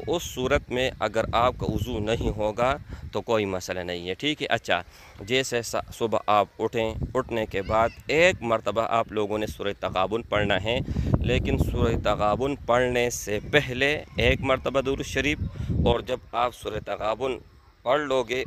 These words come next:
उसके बाद एक मरतबा दरूद शरीफ, ये आप लोगों ने लाजमी पढ़नी है। इसमें अच्छी और ख़ास बात ये है कि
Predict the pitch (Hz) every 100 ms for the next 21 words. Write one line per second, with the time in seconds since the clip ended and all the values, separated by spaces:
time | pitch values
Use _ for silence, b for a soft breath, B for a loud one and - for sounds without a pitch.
0 | - 147 - 107 107 127 135 - - 123
1 | 131 113 113 110 110 135 - B B -
2 | 101 113 110 - 98 95 95 110 120 107
3 | 110 104 104 101 104 110 101 101 - 120
4 | 135 - 110 98 95 95 87 - B B
5 | B 170 - 156 165 - - 143 - 120
6 | 117 - 139 156 - 123 123 - 156 147
7 | 123 139 - - - - - - - -
8 | -